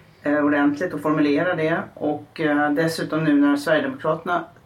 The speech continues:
säger sig göra anspråk på den så finns det ju ännu, det var inte min tanke, men det har ju kommit sen då, för det här började jag tänka på tjugohundratolv när jag skrev om det här.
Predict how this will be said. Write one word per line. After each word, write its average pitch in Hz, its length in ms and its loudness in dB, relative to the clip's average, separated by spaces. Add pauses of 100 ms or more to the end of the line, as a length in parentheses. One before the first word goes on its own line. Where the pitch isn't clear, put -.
säger 175 480 -2
sig 165 180 -4
göra 143 200 2
anspråk 147 560 -4
på 143 120 -2
den 139 140 -4
så - 100 -18
finns 143 240 0
det 143 60 -4
ju - 100 -6
ännu, 147 360 0
det - 100 -2
var 170 80 2
inte 147 180 2
min 143 180 2
tanke, 151 420 -2
men 160 120 2
det 165 80 2
har 170 60 2
ju 165 60 -2
kommit 143 240 -2
sen - 360 -4
då, - 140 -6
för 143 120 -8
det 143 60 0
här 156 100 0
började 147 200 0
jag - 80 -4
tänka 131 240 -4
på 135 120 -8
tjugohundratolv 135 680 -4
när 127 80 -8
jag - 80 -12
skrev - 360 -12
om 120 120 -8
det 120 60 -6
här. - 120 -8